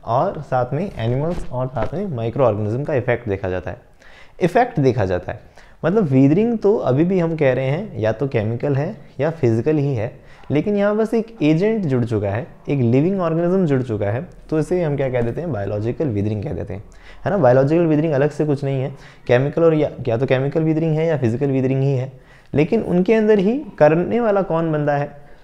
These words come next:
तो हम देख रहे हैं कोई लिविंग ऑर्गेनिज्म है जिसको हम कह रहे हैं या तो प्लांट है या मैन या एनिमल है या फिर वो माइक्रो ऑर्गेनिज्म है। तो इस वजह से हम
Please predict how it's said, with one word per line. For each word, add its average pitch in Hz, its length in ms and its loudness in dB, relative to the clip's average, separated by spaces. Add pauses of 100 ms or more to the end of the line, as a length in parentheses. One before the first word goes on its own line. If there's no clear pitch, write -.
तो 147 200 2
हम 139 200 0
देख 131 160 0
रहे 127 120 0
हैं 127 180 -2
कोई 185 320 -2 (380)
लिविंग 135 260 2
ऑर्गेनिज्म 104 460 -4
है 156 140 -4
जिसको 127 260 -6
हम 117 140 -6
कह 107 140 -4
रहे 107 100 -4
हैं 117 160 -8
या 104 100 -2
तो 113 140 -6
प्लांट 107 500 -6
है 156 240 -6 (300)
या 107 120 -4
मैन 113 280 -4
या 110 160 -4
एनिमल 139 340 -2
है 160 260 -4 (200)
या 139 100 2
फिर 156 100 -2
वो 214 100 0
माइक्रो 107 320 -4
ऑर्गेनिज्म 98 360 -4
है। 95 180 -10 (360)
तो - 100 -12
इस 180 180 -2
वजह 202 220 4
से 190 100 2
हम 190 300 -2